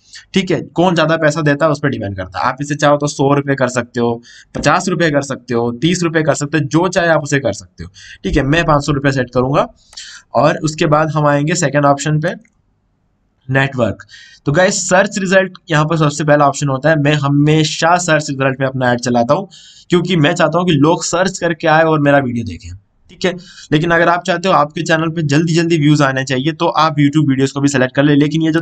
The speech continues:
थर्ड ऑप्शन है ना, इसको कभी भी सिलेक्ट मत करना, कोई फ़ायदा नहीं होता है,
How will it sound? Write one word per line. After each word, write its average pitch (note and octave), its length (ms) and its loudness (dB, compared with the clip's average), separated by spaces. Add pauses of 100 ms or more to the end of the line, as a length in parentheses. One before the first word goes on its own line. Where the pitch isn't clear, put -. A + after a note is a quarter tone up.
थर्ड D3+ 300 0
ऑप्शन B2+ 280 -4
है A#2+ 80 -2
ना, C#3+ 120 0 (440)
इसको E3 260 0
कभी C3+ 200 0
भी C3 120 0
सिलेक्ट A#2 280 -2
मत A2 180 -6
करना, A2+ 320 -2 (520)
कोई D3+ 200 4
फ़ायदा G#2+ 280 -2
नहीं F#2 140 -6
होता E2 200 -10
है, D2+ 100 -14